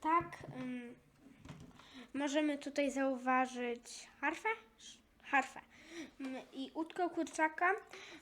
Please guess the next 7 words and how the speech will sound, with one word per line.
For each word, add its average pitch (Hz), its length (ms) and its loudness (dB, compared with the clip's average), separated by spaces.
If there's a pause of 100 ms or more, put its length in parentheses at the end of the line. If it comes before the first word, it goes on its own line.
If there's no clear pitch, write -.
Mm, 262 300 -4
tutaj 262 320 0
możemy 240 640 -4
zau-, 233 260 -6 (760)
tutaj 240 600 2
mamy 220 320 -6 (120)
garnek. 302 840 10